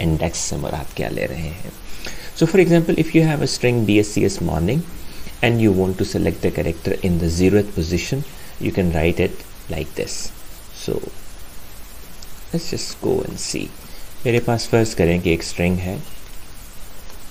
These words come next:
जिसके अंदर ये लिखा हुआ है बी एस सी एस morning, right? So, this is my string। मैं स्क्वायर ब्रैकेट्स के अंदर कोई नंबर लिख रहा हूँ और नंबर मैंने लिखा है ज़ीरो।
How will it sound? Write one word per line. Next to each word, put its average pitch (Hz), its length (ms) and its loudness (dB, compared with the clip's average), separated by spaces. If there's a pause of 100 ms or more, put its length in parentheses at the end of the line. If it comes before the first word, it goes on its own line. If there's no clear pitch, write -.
(120)
जिसके 98 260 0
अंदर 87 220 4
ये 82 120 2
लिखा - 280 -2
हुआ 76 120 -2
है 82 120 0
बी 85 220 2
एस - 160 0
सी 78 280 -2
एस - 320 -2 (180)
morning, - 440 -6 (360)
right? - 220 -4 (600)
So, - 180 -6
this 113 180 2
is 95 140 0
my - 100 -4 (100)
string। - 220 -6 (1300)
मैं 127 280 4 (480)
स्क्वायर 139 420 6
ब्रैकेट्स 104 520 4
के - 100 0
अंदर 90 360 2
कोई 107 200 2
नंबर 80 300 4
लिख 82 300 0
रहा 90 100 -2
हूँ 110 260 0
और - 80 0
नंबर 92 340 4
मैंने 85 220 2
लिखा 80 300 -2
है 101 200 -2
ज़ीरो। 67 360 -4